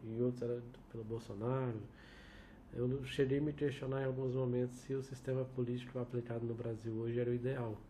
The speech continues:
essa questão do presidencialismo. Você acha que existiria uma outra forma de, de dar uma sequência no governo desse país que não fosse o presidencialismo? Você acha que seria, seria uma forma de mudar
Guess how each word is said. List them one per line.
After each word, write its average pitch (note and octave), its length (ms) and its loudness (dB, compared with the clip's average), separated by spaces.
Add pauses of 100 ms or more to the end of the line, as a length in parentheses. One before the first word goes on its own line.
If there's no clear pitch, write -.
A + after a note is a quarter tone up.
(600)
essa - 180 -10
questão A2 300 -4
do G#2+ 100 -4
presidencialismo. G#2+ 880 -4 (920)
Você - 160 -4
acha A#2+ 240 2
que A#2+ 100 -2
existiria A2+ 540 2
uma A2 240 -2
outra A2+ 260 -2
forma A2+ 480 0
de, G#2 180 -6 (1400)
de A2+ 60 -6
dar A2 180 -2
uma A#2+ 120 -2
sequência B2 520 0
no G#2+ 100 -4
governo G#2+ 360 -2
desse G#2+ 180 -6
país A#2+ 400 0 (600)
que A2+ 80 0
não C3 180 6
fosse C3+ 380 2
o - 20 2
presidencialismo? A#2 800 2
Você B2 100 -4
acha A#2 200 -4
que - 80 -16
seria, A#2+ 260 2 (320)
seria B2 240 6
uma B2 80 4
forma B2 320 2
de A2 80 -2
mudar A2+ 480 2